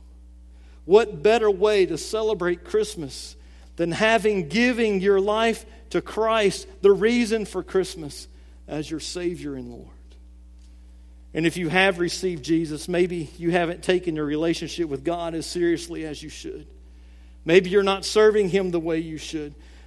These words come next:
Maybe you've given up on praying for something and you're no longer praying expectantly. Or maybe you've doubted or doubting some of God's promises.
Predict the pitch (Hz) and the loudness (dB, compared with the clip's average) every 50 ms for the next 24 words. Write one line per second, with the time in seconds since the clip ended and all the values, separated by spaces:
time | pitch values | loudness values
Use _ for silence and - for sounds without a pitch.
0 | - - 185 202 233 190 226 220 226 220 185 165 196 226 226 208 220 220 226 220 | -2 4 6 6 6 6 2 0 0 -2 -2 2 4 4 4 4 4 4 4 2
1 | - 214 208 196 - - 220 226 226 226 226 208 - - 196 - - - 214 196 | 2 0 -2 -4 -2 0 2 4 4 4 4 2 2 0 -2 -2 0 0 -2 0
2 | 170 - 175 175 190 196 190 196 196 214 226 233 233 226 226 226 214 208 196 196 | 0 -2 -2 0 0 0 0 2 2 4 2 4 2 2 0 0 2 0 0 0
3 | - 226 233 226 220 214 202 190 175 - - - - 202 185 - - 190 185 - | 0 0 0 0 0 0 -2 -4 -6 -8 -14 -10 -6 -6 -6 -4 -4 -6 -8 -6
4 | 143 143 139 - - - - - - - - - - - - 185 190 214 240 262 | -10 -16 -16 -16 -20 -20 -20 -20 -20 -20 -20 -20 -12 -4 0 4 8 8 8 8
5 | 220 240 240 247 196 180 170 226 214 226 233 247 240 202 202 202 202 196 180 190 | 6 4 2 2 0 2 2 4 4 6 6 6 4 4 0 0 0 2 2 4
6 | 208 208 220 226 214 202 190 - - 220 214 208 190 156 156 196 196 190 190 185 | 4 4 4 2 2 0 -2 -2 -2 -2 0 0 -2 -2 0 0 0 0 0 -2
7 | - - - 196 190 190 202 208 180 - - 151 - - - - | -6 -8 -6 -4 -4 -4 -4 -4 -6 -8 -8 -10 -12 -14 -16 -18